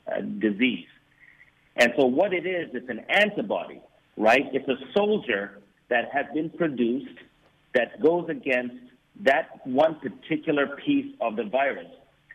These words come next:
And what we do is, for those who are positive for covid nineteen, meaning you've gone to get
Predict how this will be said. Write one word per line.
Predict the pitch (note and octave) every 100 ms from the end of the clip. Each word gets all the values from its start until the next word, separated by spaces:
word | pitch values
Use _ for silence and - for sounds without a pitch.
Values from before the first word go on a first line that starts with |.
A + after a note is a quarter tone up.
| _ -
And | A#2+ B2
what | G3 E3+
we | D3+
do | B2 F#3 F3+ A#2
is, | G#2 G#2+ -
for | B2+
those | A#2+ E3+ F#3 -
who | D3+
are | C3+ A#2+ A2 - -
positive | D#3 D#3 D3 -
for | B2+ - -
covid | E3 D#3+ A2+ G2+
nineteen, | G#2 G2 G2 - F3+ D#3 G#2+ G#2+ _ _
meaning | - C3 B2+
you've | A#2 G#2+
gone | B2+ C3+ C#3 D3
to | A#2+
get | A2 B2+